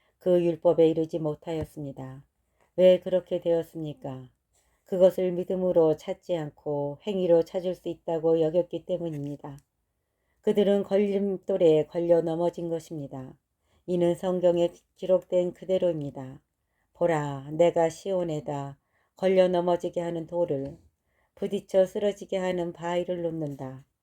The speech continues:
그를 믿는 이는 부끄러운 일을 당하지 않으리라."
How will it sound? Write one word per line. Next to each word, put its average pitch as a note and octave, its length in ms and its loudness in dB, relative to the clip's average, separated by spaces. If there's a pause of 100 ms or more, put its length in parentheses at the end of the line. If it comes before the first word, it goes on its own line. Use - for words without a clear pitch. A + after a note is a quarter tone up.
(540)
그를 G3 260 2
믿는 F#3 320 0
이는 F3+ 340 2
부끄러운 F3+ 520 -2
일을 F3+ 240 -2
당하지 F3+ 420 -6
않으리라." D3+ 600 -8